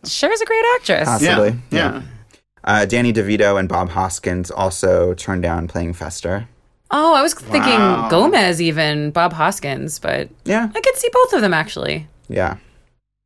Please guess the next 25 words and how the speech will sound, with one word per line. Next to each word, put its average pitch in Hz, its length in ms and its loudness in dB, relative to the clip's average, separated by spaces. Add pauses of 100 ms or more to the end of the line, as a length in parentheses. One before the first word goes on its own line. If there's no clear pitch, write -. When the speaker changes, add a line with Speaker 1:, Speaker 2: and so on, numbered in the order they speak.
(380)
Speaker 3:
Strangely 214 580 0
enough, 143 580 0
um, 120 380 0
for 139 240 -2
a 127 60 0
movie 127 760 -2
of 113 500 -6
this 123 260 -2
kind 127 240 -2
of 117 180 -6
blockbustery 117 1120 -4
studio 135 680 0
type, 143 500 -4
this 151 180 -4
was 170 140 -4
actually, 147 560 -2
uh, 135 240 -2
nominated 131 500 -2
for 139 140 -8
two 131 180 -8
Academy 123 460 -4
Awards, 135 540 -2
speaking 110 360 -10
of 104 80 -10
Oscars, 113 540 -8